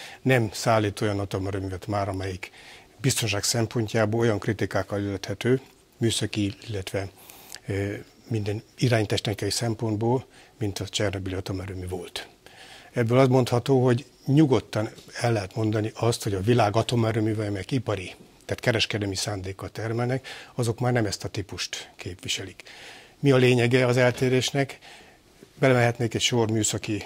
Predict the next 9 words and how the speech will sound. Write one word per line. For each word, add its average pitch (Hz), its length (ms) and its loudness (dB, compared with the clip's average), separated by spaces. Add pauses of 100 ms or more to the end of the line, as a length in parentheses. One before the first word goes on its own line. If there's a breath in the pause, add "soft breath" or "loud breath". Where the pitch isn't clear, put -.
(120)
ö, 107 380 -6
argumentum 113 640 0
felsorolásba, 120 880 -2 (720 loud breath)
de 110 340 -2 (720 loud breath)
inkább 117 440 -4
egy - 400 -4
hasonlattal 110 640 -2
próbálnék 101 600 -6
élni. 101 240 -8